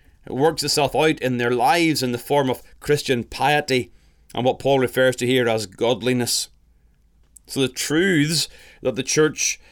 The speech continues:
displays and holds and defends are truths that are confessional, they are revealed, they are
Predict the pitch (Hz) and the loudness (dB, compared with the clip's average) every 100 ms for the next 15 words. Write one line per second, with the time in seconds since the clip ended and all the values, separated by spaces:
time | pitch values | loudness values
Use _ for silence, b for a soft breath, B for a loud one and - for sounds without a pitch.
0 | b 123 - - 113 110 123 147 165 147 | b -4 -4 -4 0 2 4 2 0 -2
1 | - b b - 120 110 - 135 151 165 | -4 b b -4 -4 -4 -2 2 4 2
2 | 160 131 123 113 - 113 113 143 151 - | 2 -2 -2 -4 -2 0 2 2 -2 -6
3 | - _ _ _ - 117 - 135 143 160 | -14 _ _ _ -6 -4 -2 0 2 2
4 | 147 120 113 120 107 110 - - 143 190 | 2 -2 -2 -6 -4 -2 -2 0 -2 -2
5 | - b b b 110 110 110 110 104 85 | -8 b b b -4 0 2 2 0 -2
6 | 110 143 160 139 110 110 98 | 0 2 0 0 0 0 -2